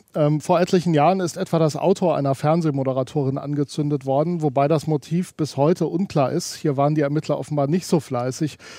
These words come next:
wie sie es jetzt allem Anschein nach sind. Und es wurden eben auch schon kritische Journalisten auf offener Straße bedrängt. Einer hat sich etwa zwischenzeitlich nach Leipzig gerettet, in ein Haus für Exiljournalisten, das das Pressefreiheitszentrum dort betreibt.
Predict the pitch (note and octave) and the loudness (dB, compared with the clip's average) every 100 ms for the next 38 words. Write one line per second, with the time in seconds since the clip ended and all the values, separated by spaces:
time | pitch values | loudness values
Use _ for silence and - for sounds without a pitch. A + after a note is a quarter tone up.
0 | - D3 C#3 E3+ C#3 C#3 C#3+ F3+ - - | -8 -4 -2 -4 -6 2 2 2 -4 -6
1 | C3 B2+ C3 C3+ - C#3 B2+ B2 - C3+ | -4 -4 -6 -8 -4 -2 -2 -4 -2 -2
2 | F#3+ - - - - - E3+ G#3+ - D#3+ | -2 -8 -20 -20 -12 2 2 2 -2 -6
3 | D3 D3+ F3+ F#3 E3 D#3+ C#3+ D#3 - E3 | -2 0 0 0 0 -2 -6 -6 -2 -2
4 | - D#3+ E3 D3 D3+ C#3+ C#3+ C#3 D3+ - | 0 0 0 -2 0 0 2 0 0 -4
5 | D3 B2+ C#3 - C3+ D#3+ C#3 - B2+ D3+ | -8 -6 -8 -8 -6 -4 -4 -4 -4 -2
6 | D#3+ C#3 B2+ A#2+ C3 G3+ - - - B2+ | -2 -2 -2 0 0 -2 -6 -12 -8 -2
7 | D#3 F3+ E3 E3 D#3 D#3 D3+ D#3 - E3 | 2 4 4 0 -6 -6 -2 -2 -2 -4
8 | D#3+ - D3 D3 C3 C#3+ A#2 B2 C#3+ - | -4 0 0 0 -2 -2 0 -2 -2 -6
9 | D#3+ - C#3 C#3 E3+ E3 - - - - | -6 -2 -2 0 0 -2 -6 -20 -14 -4
10 | D#3 C#3 A#2+ C3 F#3 - - C#3+ C3+ - | 0 0 2 2 2 0 -4 -4 -4 -4
11 | E3 E3+ D#3 C3+ C3+ C3+ - - C#3 C3+ | 2 2 4 2 2 0 -2 -6 -4 -2
12 | A#2+ C3+ - - C#3 F3 - C3 C3+ - | -2 -4 -6 -4 -2 -2 -2 0 0 -2
13 | - C3+ C3+ C3+ B2+ B2+ - D3 - B2 | -4 -4 -4 -6 -4 -6 -4 -8 -4 -2
14 | D3 | -2